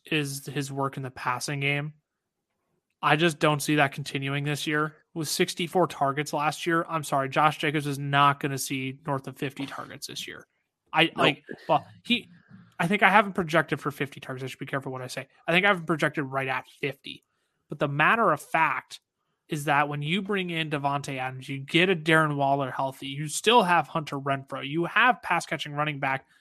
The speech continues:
Speaker 1: Kenyon Drake. They brought in Brandon Bolden, who was a pass-catching back in New England. I don't see the path to Josh Jacobs needing to see north of fifty targets this year. I just don't think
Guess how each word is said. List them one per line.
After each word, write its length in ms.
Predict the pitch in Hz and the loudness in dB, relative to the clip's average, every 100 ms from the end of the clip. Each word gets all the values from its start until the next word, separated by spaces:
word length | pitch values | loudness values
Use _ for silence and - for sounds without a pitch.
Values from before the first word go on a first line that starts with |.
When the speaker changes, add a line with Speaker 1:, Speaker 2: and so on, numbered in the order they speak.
| _ | _
Speaker 1:
Kenyon 300 | - 156 143 | -4 -4 -2
Drake. 300 | 139 143 131 | -6 -6 -4
They 140 | 175 202 | -2 0
brought 400 | 165 202 262 277 | 2 4 6 4
in 200 | 302 262 | 0 -2
Brandon 380 | 220 226 214 180 | 0 0 0 0
Bolden, 380 | 196 208 170 143 | 0 0 -4 -4
who 140 | 147 | -2
was 220 | 143 139 147 | -2 -6 -8
a 40 | |
pass-catching 540 | - 147 - 139 139 | 0 0 0 -8 -8
back 240 | 139 139 - | -6 -8 -6
in 80 | 147 | -10
New 160 | 135 | -8
England. 320 | 135 139 _ _ _ _ _ _ _ _ _ _ _ _ _ _ _ _ _ _ _ _ - | -12 -16 _ _ _ _ _ _ _ _ _ _ _ _ _ _ _ _ _ _ _ _ -8
I 120 | - | -2
don't 180 | 294 262 | -2 0
see 260 | - 247 254 | 0 2 0
the 100 | 214 | -2
path 400 | - 233 269 269 | 2 4 4 2
to 80 | |
Josh 360 | 170 185 190 - | -2 0 0 0
Jacobs 380 | 185 220 202 151 | -2 0 0 -2
needing 480 | 151 160 277 294 185 | -4 0 0 0 -2
to 160 | 180 | -4
see 360 | 160 175 151 139 - _ _ _ | -4 -4 -4 -6 -10 _ _ _
north 420 | 190 170 175 151 | -8 2 4 4
of 100 | 151 | 0
fifty 280 | - 156 160 | 0 0 0
targets 380 | 147 143 131 - | -2 -2 -2 -8
this 200 | 143 - | -6 -6
year. 140 | 131 - _ _ | -10 -16 _ _
I 120 | 175 | 2
just 180 | 240 233 | 4 2
don't 240 | 190 202 - | -4 -4 0
think 260 | 202 185 | -2 -2